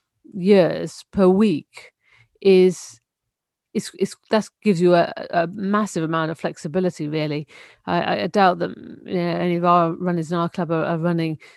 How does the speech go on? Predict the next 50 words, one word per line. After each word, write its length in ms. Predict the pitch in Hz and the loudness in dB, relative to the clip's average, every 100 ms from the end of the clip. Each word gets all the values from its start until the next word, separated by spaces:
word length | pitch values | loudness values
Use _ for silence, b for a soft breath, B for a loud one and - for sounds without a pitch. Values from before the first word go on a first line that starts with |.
| _ | _
say, 320 | - 175 160 | -6 -4 -2
fourteen 800 | 156 185 165 - 175 160 160 170 | -2 -2 0 -2 -4 -2 -6 -4
hours 300 | - 170 165 | 0 0 0
a 100 | 165 | -2
week. 540 | 160 185 160 - - b b b 170 | -2 -2 -2 -8 -20 b b b -4
Um, 280 | 160 170 | -4 -4
that 80 | 175 | -4
would 80 | 170 | -4
be 100 | 170 | -2
running 200 | 175 170 | -2 -4
twice 380 | - 214 214 - | -2 0 0 -4
as 100 | 156 | -10
far 400 | 170 156 160 156 | -6 -6 -6 -10
as 100 | 175 | -8
I'm 240 | 160 156 160 | -6 -4 -4
running, 240 | 151 151 | -6 -6
and 100 | 160 | -4
I'm 160 | 170 170 | -4 -2
running 200 | 170 165 | -4 -4
about 400 | 160 165 151 - | -4 -4 -4 -8
fifty 300 | - 170 165 | -12 -10 -10
K 400 | 151 190 156 151 B B B | -4 -2 -2 -4 B B B
a 60 | 170 | -2
week. 240 | 165 156 | -2 -2
So 120 | - 180 | -2 -2
I 120 | 180 | -2
just 160 | 190 | -2
don't 200 | 202 180 | 0 0
think 200 | - 180 | 0 -2
that 140 | 165 160 | -4 -4
they're, 320 | 165 156 165 - | -4 -4 -4 -2
they're, 420 | 165 160 160 - | 0 0 -2 -6
they're, 280 | - 170 160 | -8 -6 -4
anybody's 500 | 175 165 160 160 156 | -2 -2 -2 -4 -4
anywhere 260 | 170 165 160 | -4 -2 -2
near 240 | 185 180 | 0 0
that. 360 | 151 143 - - _ _ _ _ _ _ - | -2 -8 -12 -20 _ _ _ _ _ _ -2
Um, 400 | 185 185 185 185 | 2 2 2 0
yeah, 180 | 196 185 | 4 4
so, 160 | - 196 | 4 2
and 220 | 185 202 | 4 2
it 60 | |
says 160 | 220 196 | 2 0
that 200 | 208 175 | -2 2
the 140 | 196 | 2
adolescent, 520 | 185 202 196 190 180 165 | 2 2 2 0 -4 -6
the 100 | 160 | -6
post-pubescent 720 | - 202 - 175 165 - 151 | -2 -2 -4 -6 -6 -6 -8
a-, 180 | 160 160 | -6 -6
adolescent 520 | 170 165 170 - 151 | -6 -6 -6 -6 -12